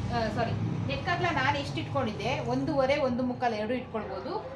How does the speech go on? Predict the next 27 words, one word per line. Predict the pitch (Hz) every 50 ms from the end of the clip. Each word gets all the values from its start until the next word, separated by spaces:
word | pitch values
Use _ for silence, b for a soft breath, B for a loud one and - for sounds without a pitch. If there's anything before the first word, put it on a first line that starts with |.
| - - - - 247
ಒಂದು | 294 294 311 381
ಮುಕ್ಕಾಲೇ | 381 339 - - 320 320 320 339 403
ನಾನು | 403 320 302 330 302
ನೆಕ್ | 254 247 - 269
ಅಗಲ | 269 226 233
ಇಡ್ತೀನಿ. | 214 196 190 202 202 196 - - - - - - - - - - - - - - - 277
ಇವ್ರದ್ದು | 285 330 339 370 392
ಶೋಲ್ಡರ್ | 392 330 320 330 339 349 330 -
ಕಡಿಮೆ | - 262 254 262 302
ಇದೆ, | 277 254 220 180 160 - - - - - - -
ಆದ್ರೂ | - 269 330 339 381 349
ಒಂದು | 311 277 269 269
ಮುಕ್ಕಾಲಿಗೆ | 269 302 - - 269 269 262 254 233 247 247 226 - 220
ನೆಕ್ | 233 233 - -
ಅಗಲ | 226 214 208
ಇಡ್ತೀನಿ. | 190 185 - - - - - - - - - - - - - - - - - - - - - - - - - - -
So | 359
ಅದಾದ್ಮೇಲೆ | 381 359 349 320 311 339 381 370 339 320 285 233 240 277 311 370 - - - - - - - 277
ಇಲ್ಲಿಂದ | 311 359 359 370 415 415 381 370 392 392 403
ನಮ್ಗೆ | 381 330 302 302 285 349 370 359
ಶೋಲ್ಡರ್ | - - 339 311 311 277 247 226 226 240
ಇಲ್ಲಿ | 277 262 269
ಏನ್ | 277 285 311 311 311 247
ಬರುತ್ತೆ, | 254 254 254 254 - 220 208 254 339 349 - -
ಈ | 247 269
ನೆಕ್ | 247 240 233 - -
ಅಗಲ | 277 269 247 254